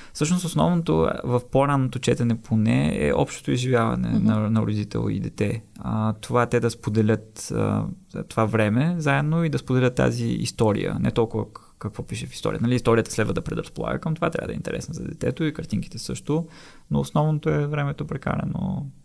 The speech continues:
Speaker 1: а, на дете с дете, на родителя с детето. Иначе това, което казваш за четелшашко, отговора ми напомни пък за една, едни карти ли са, как се наричат, което издателство Рибка бяха издали. Те са едни рисунки.
Speaker 2: За заспиване или?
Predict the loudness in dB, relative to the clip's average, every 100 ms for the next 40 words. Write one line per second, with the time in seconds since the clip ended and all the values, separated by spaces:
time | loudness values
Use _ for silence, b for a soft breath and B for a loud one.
0 | _ -10 -6 -4 -2 -2 -2 -4 -6 -6
1 | -6 -8 -8 -8 -4 0 2 2 0 -2
2 | -4 -4 -6 -8 -8 -12 B B B B
3 | B B B 0 2 2 2 2 2 2
4 | 2 0 -2 -2 -2 -4 -6 -2 0 2
5 | 2 2 2 2 4 4 4 4 2 2
6 | 2 4 4 4 2 B B B B B
7 | B B 0 2 2 -2 -10 -20 -20 B
8 | B B B -14 -14 -8 -4 -4 -4 -4
9 | -4 -4 -2 -2 -2 -4 -2 -2 0 0
10 | 0 -2 -4 -2 -2 -4 -4 -4 -4 -4
11 | -2 -2 0 -2 -4 -6 0 2 2 0
12 | 2 6 6 6 2 -2 -2 0 -2 -2
13 | -4 -4 -6 -6 -8 -8 -8